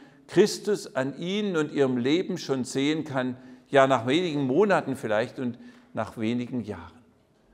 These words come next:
Und bei anderen, ja, andere bleiben in ihrem alten Wesen ein Stück wie stecken und gefangen.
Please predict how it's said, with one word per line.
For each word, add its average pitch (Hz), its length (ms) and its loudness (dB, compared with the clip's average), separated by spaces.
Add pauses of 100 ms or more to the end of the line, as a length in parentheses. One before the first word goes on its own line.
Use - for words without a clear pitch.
(320)
Und 143 160 2
bei 147 180 4
anderen, 180 560 -2 (600)
ja, 113 200 -4
andere 175 540 -4 (240)
bleiben 151 520 0
in 143 120 -6
ihrem 135 340 -2
alten 143 540 -8
Wesen 127 400 -6
ein - 120 -8
Stück - 420 -12
wie 123 180 -6
stecken 147 760 -10
und 117 280 -8
gefangen. 98 460 -14